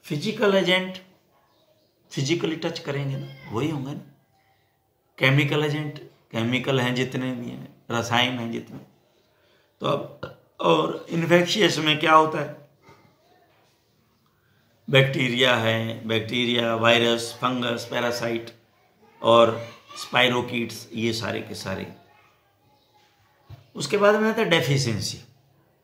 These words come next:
कमी। कमी के कारण बी ट्वेल्व की कमी, B complex की कमी जब हो जाती है, इसलिए अगर किसी का, <clears throat> अ, मुंह पक गया तो बी complex देते हैं ज़्यादातर उसको,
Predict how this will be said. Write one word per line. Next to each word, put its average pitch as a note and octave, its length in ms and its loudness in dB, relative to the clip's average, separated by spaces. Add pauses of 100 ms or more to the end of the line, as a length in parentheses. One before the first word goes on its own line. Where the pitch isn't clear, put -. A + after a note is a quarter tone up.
कमी। C3+ 220 2 (1400)
कमी A#2 260 -2
के C3 120 0
कारण B2 360 -2
बी C3+ 180 2
ट्वेल्व C#3+ 340 6
की C#3 100 0
कमी, C3 340 -2 (480)
B C#3 140 2
complex F3 520 2
की D3+ 80 -6
कमी D3 300 2
जब D3 160 4
हो B2 100 -2
जाती A#2 360 -2
है, C#3 400 -8 (440)
इसलिए A#2+ 580 -2 (360)
अगर B2 300 4
किसी C#3 480 -6
का, A#2+ 560 -2
<clears throat> - 0 - (1700)
अ, A2+ 60 -8 (400)
मुंह C#3+ 300 -2
पक A#2 160 -4
गया B2+ 220 0 (600)
तो A#2+ 60 -6
बी D3+ 160 2
complex B2 440 -2
देते G2+ 280 -6
हैं G#2 80 -4
ज़्यादातर F#2+ 340 -4
उसको, D#3+ 340 -10